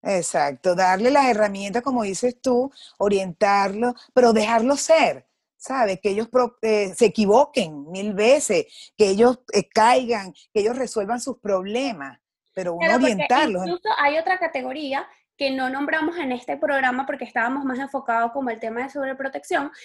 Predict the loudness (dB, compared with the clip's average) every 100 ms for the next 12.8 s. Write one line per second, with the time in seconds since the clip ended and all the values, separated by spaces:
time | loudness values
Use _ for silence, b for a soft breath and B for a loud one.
0 | B _ -2 0 -2 -2 -4 -2 0 0
1 | 0 -8 -8 -8 -6 -4 -6 -6 -6 -6
2 | -4 -4 -4 -8 -6 -6 -2 0 -2 -2
3 | -10 b b b b -2 -2 -4 -8 -6
4 | -8 -4 0 0 0 -4 -4 -4 -6 -4
5 | -4 -4 -4 -2 -2 -2 -2 -4 -4 -6
6 | -4 -4 -6 -6 -6 -2 -2 -2 -4 -8
7 | -8 -8 -8 -10 -12 -12 -10 -8 -6 -6
8 | -8 -8 -8 -10 -8 -6 -6 -8 b b
9 | b -6 -4 -2 -2 -2 -6 -6 -6 -6
10 | -8 -6 -4 -6 -6 -8 -6 -6 -6 -8
11 | -10 -2 -2 -2 -8 b b _ -8 -6
12 | -6 -6 -6 -8 -8 -6 -6 -6